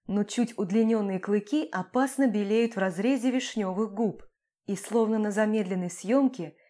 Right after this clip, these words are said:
я вижу, как она облизывает их. Ее зрачки сужаются, мое тело напрягается, как сжатая спираль.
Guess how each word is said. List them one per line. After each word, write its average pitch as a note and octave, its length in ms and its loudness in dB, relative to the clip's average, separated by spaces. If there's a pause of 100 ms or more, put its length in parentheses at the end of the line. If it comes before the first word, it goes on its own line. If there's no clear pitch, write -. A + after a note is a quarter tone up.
(240)
я F3+ 300 2
вижу, C4 340 2
как A#3 320 -2
она G#3+ 220 2
облизывает A3 840 0
их. - 460 -10 (540)
Ее F#3 300 0
зрачки F#3 720 -2
сужаются, A#3 1000 0 (480)
мое E3+ 360 -2
тело G#3 520 0 (300)
напрягается, G3 880 0
как F3+ 280 -4
сжатая B3+ 460 0
спираль. A#3 640 -4